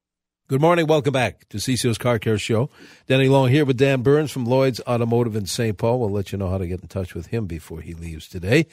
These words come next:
Uh, Dan, as usual, we have callers, we have texters. Let's see if we can't help 'em out.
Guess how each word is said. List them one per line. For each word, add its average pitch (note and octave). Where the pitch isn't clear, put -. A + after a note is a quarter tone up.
Uh, A2+
Dan, D3+
as D3+
usual, D#3+
we C#3+
have B2+
callers, D3
we C3
have A#2
texters. -
Let's F#2
see A2+
if F#2
we F#2
can't F2+
help F2+
'em E2+
out. C#2+